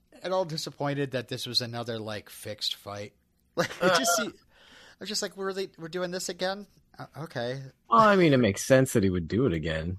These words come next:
Speaker 2: It worked
Speaker 1: Yeah.
Speaker 2: before, but, uh,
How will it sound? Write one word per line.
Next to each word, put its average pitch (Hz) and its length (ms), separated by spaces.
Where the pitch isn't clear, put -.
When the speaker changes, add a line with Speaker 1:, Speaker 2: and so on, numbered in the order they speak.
Speaker 2:
It 92 160
worked 113 300
Speaker 1:
Yeah. 113 220
Speaker 2:
before, 127 260
but, 85 280
uh, 139 300